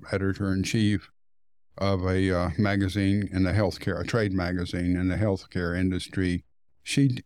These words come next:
she did pretty well, and, um, uh, we had, I had three or four that went to New York and worked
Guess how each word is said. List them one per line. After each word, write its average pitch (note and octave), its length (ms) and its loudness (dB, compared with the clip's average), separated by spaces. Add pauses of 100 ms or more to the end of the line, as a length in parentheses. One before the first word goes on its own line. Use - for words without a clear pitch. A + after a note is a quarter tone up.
she C#3 200 2
did A#2+ 260 0
pretty A2 220 2
well, G2 480 2 (260)
and, G2 460 0
um, F#2+ 300 0 (880)
uh, A2+ 280 2
we A#2+ 120 2
had, A#2 260 4
I A#2 80 2
had B2+ 180 2
three C3+ 180 4
or B2+ 80 4
four A#2+ 340 4
that G#2+ 160 0
went A2+ 200 2
to G#2+ 80 0
New G#2+ 140 6
York G#2+ 460 4
and G2 180 4
worked G#2+ 220 2